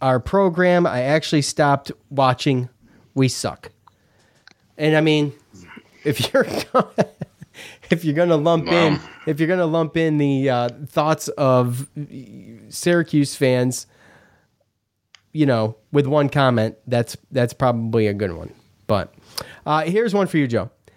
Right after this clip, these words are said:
Speaker 1: Anthony on Facebook, "Recruiting, it was the issue three years ago, two years ago, and now it's really showing its ugliness. If you can't compete in July,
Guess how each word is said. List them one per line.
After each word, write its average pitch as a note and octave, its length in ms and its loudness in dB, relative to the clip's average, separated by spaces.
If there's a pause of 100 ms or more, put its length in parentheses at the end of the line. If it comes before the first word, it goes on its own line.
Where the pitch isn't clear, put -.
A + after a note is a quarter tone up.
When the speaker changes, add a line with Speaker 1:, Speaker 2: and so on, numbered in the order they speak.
(420)
Speaker 1:
Anthony A3 480 0
on D#3+ 100 2
Facebook, G3+ 680 0
"Recruiting, G#3 600 0
it E3 260 -2
was D#3+ 340 0
the D#3+ 220 -2
issue E3 260 0
three D#3+ 240 -2
years F#3 300 0
ago, F#3 340 2
two F#3+ 180 -2
years F#3 300 2
ago, D#3+ 320 2
and C#3 100 2
now D3 220 2
it's C#3+ 160 -2
really D3+ 240 2
showing C#3+ 360 0
its B2+ 140 -2
ugliness. C#3+ 680 0
If C3+ 240 0
you C#3 100 0
can't E3 500 -2
compete D#3 520 0
in C3+ 160 2
July, C#3 560 0